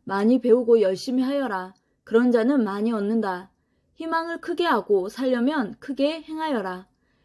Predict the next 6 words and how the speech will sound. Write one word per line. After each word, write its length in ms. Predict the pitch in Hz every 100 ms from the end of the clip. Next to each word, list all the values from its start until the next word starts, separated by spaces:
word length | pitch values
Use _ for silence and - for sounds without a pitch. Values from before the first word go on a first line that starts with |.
| _
애정에 460 | 214 233 254 247 254
놓았어도 800 | 202 226 247 - 180 269 233 180 _ -
행해야 400 | 302 262 240 277
이루어진다. 720 | 208 240 254 220 190 180 185 _ _ _ _ _
행하여서 800 | 320 339 320 202 262 277 196 - _
얻어놓으면 880 | - 214 277 262 196 208 220 277 196